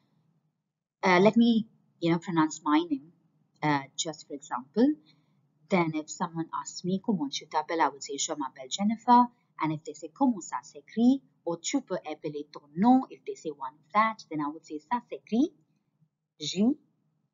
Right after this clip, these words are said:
E M I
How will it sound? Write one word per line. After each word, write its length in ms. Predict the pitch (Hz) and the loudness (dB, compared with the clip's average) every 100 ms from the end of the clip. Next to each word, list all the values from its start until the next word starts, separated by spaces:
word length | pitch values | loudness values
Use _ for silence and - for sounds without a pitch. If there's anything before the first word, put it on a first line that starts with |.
| _ _ _ | _ _ _
E 180 | 196 254 - _ _ _ _ _ _ _ _ | 2 2 0 _ _ _ _ _ _ _ _
M 280 | 202 254 302 _ _ _ _ _ _ _ 214 | 0 0 0 _ _ _ _ _ _ _ 0
I 220 | 247 | 2